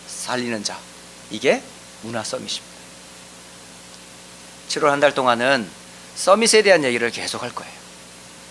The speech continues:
그리고 하나님이 주신 말씀의 흐름을 전달할 겁니다. 오늘 가장 첫째 시간이지만은 서밋의 길,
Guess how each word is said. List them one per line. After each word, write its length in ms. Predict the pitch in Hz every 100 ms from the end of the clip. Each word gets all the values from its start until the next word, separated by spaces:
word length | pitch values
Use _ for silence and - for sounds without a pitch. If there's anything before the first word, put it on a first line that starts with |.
| - - - - - - -
그리고 460 | - 165 196 254 - - -
하나님이 580 | - 214 202 165 156 110 - -
주신 400 | - 143 - 135 95
말씀의 380 | 123 - 139
흐름을 340 | 135 147 165 123 - -
전달할 440 | - 120 117 110 143
겁니다. 340 | 123 - - - - - - - - - - -
오늘 400 | 123 127 127 107 - - - - -
가장 320 | 139 156 156
첫째 280 | - 226 226
시간이지만은 840 | - 214 175 127 120 110 113 180 269 - - - - - - -
서밋의 540 | 160 147 135 131 117
길, 240 | - 120